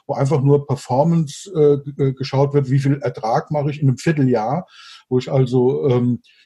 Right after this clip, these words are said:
getrieben bin von diesen Quartalszahlen, das ist für mich nicht Unternehmertum. Das ist, ähm, und jemand, der eine Aktie besitzt, der weiß eigentlich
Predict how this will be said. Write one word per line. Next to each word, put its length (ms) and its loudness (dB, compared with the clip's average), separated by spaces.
getrieben 540 0
bin 240 0
von 200 0
diesen 180 -2
Quartalszahlen, 920 -2
das 140 -4
ist 140 -8
für 80 0
mich 180 2
nicht 160 -2
Unternehmertum. 800 0
Das 160 -16
ist, 340 -12
ähm, 260 0
und 120 -4
jemand, 220 4
der 80 4
eine 160 -2
Aktie 340 -4
besitzt, 540 -4
der 120 0
weiß 280 -2
eigentlich 500 -4